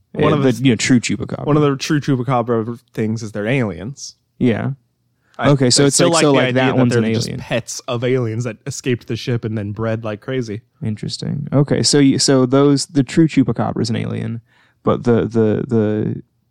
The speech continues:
Speaker 1: chupadogra,
Speaker 2: The
Speaker 1: or chuchocabra, as I like to call it,
Speaker 2: is a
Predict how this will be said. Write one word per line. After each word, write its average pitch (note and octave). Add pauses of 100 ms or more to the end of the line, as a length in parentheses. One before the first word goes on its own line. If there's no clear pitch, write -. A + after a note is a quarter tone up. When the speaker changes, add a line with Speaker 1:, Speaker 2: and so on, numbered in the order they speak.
(540)
Speaker 1:
chupadogra, A#2+
Speaker 2:
The C#3
Speaker 1:
or -
chuchocabra, A#2
as G#2+
I A2
like -
to A2
call A2
it, G#2+ (320)
Speaker 2:
is C3
a B2